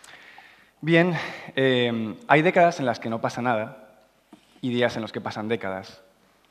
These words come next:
Las semanas que sucedieron, eh, la invasión de Ucrania a manos de Putin, se ha recordado como un punto de inflexión en, en la historia del orden internacional,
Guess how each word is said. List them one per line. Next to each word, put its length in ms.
Las 240
semanas 360
que 80
sucedieron, 720
eh, 160
la 120
invasión 440
de 260
Ucrania 420
a 60
manos 220
de 80
Putin, 580
se 100
ha 60
recordado 320
como 120
un 100
punto 200
de 60
inflexión 360
en, 280
en 80
la 60
historia 260
del 340
orden 240
internacional, 640